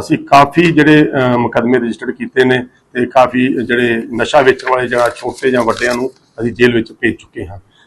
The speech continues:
ਤੇ ਇਸੇ ਹੀ ਲੜੀ ਤਹਿਤ ਜਿਹੜਾ ਫਰੀਦਕੋਟ ਪੁਲਿਸ ਵੱਲੋਂ ਕੱਲ੍ਹ ਦੋ ਮੁਕੱਦਮੇ, ਅਹ, ਦਰਜ ਕੀਤੇ ਗਏ ਨੇ। ਮੁਕੱਦਮਾ ਨੰਬਰ ਇੱਕ ਸੌ ਬਾਨਵੇਂ, ਉਸ ਦੇ ਵਿੱਚ ਸਤਨਾਮ ਸਿੰਘ ਜੋ ਵਾਸੀ ਇੰਡਸਟਰੀ ਏਰੀਆ ਫਿਰੋਜ਼ਪੁਰ, ਅਹ, ਰੋਡ ਤੇ ਫਰੀਦਕੋਟ ਦਾ ਰਹਿਣ ਵਾਲੇ, ਫਿਰੋਜ਼ਪੁਰ ਰੋਡ ਦੇ ਉੱਪਰ, ਅਹ, ਇਹਦਾ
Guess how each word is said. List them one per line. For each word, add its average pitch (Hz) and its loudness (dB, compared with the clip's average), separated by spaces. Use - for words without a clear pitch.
ਤੇ 160 8
ਇਸੇ 160 2
ਹੀ 165 10
ਲੜੀ 147 4
ਤਹਿਤ 147 0
ਜਿਹੜਾ 147 0
ਫਰੀਦਕੋਟ 139 -4
ਪੁਲਿਸ 120 -10
ਵੱਲੋਂ 131 -4
ਕੱਲ੍ਹ 131 -2
ਦੋ 117 -6
ਮੁਕੱਦਮੇ, 123 0
ਅਹ, 120 -6
ਦਰਜ 110 -8
ਕੀਤੇ 123 -8
ਗਏ 131 0
ਨੇ। 127 -2
ਮੁਕੱਦਮਾ 120 -6
ਨੰਬਰ 120 -2
ਇੱਕ 117 -8
ਸੌ 127 -14
ਬਾਨਵੇਂ, 120 0
ਉਸ 160 -2
ਦੇ 175 6
ਵਿੱਚ 165 6
ਸਤਨਾਮ 131 0
ਸਿੰਘ 151 2
ਜੋ 135 2
ਵਾਸੀ 120 4
ਇੰਡਸਟਰੀ 127 2
ਏਰੀਆ 131 2
ਫਿਰੋਜ਼ਪੁਰ, 131 2
ਅਹ, 120 -4
ਰੋਡ 123 2
ਤੇ 135 0
ਫਰੀਦਕੋਟ 131 -4
ਦਾ - 2
ਰਹਿਣ 123 2
ਵਾਲੇ, 131 4
ਫਿਰੋਜ਼ਪੁਰ 123 0
ਰੋਡ 123 0
ਦੇ 135 0
ਉੱਪਰ, 135 -4
ਅਹ, 123 -6
ਇਹਦਾ 123 -4